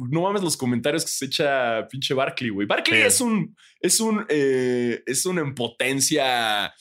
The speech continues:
Speaker 1: Paul Pierce a veces.
Speaker 2: Sí.
Speaker 1: O sea, yo
Speaker 2: Oye.
Speaker 1: sí he odiado a Barkley unas veces que suelto
Speaker 2: Sí.
Speaker 1: unas mamadas que dices, como por ejemplo cuando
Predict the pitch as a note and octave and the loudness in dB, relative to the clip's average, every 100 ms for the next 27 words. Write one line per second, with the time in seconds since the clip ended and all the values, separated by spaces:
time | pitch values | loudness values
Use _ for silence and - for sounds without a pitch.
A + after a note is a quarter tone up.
0 | - - - - _ _ _ _ - - | -18 -12 -12 -14 _ _ _ _ -20 -6
1 | C3 A#2 A2 G#2 F#2+ - D2 D#2+ - - | -4 -4 -4 -4 -2 -2 -2 0 -2 -4
2 | - - _ _ - - B2+ C3+ A#2+ - | -10 -12 _ _ -10 0 2 4 2 -4
3 | _ _ _ _ _ _ _ _ _ _ | _ _ _ _ _ _ _ _ _ _
4 | C#3+ F3 D3+ F#3+ - G#3 D#3 E3 D#3 D3 | 0 2 4 4 4 2 2 0 2 0
5 | C#3 C3+ C#3 D3 D3 D3 C3 C#3 - - | 2 0 0 0 0 -2 -2 -2 -2 -2
6 | A#2+ - C3+ B2 A#2+ B2+ G#2+ G#2 - A2 | -2 0 2 0 0 2 2 2 -2 0
7 | G#2+ G#2 G#2+ A2 A2 B2 - A2 G#2+ A2+ | 0 0 0 0 0 -2 -2 -2 -2 -4
8 | - C3+ C#3 D3 - F#3 G3+ F#3+ D3 B2 | -4 -2 0 -2 -2 -2 -2 -2 0 -2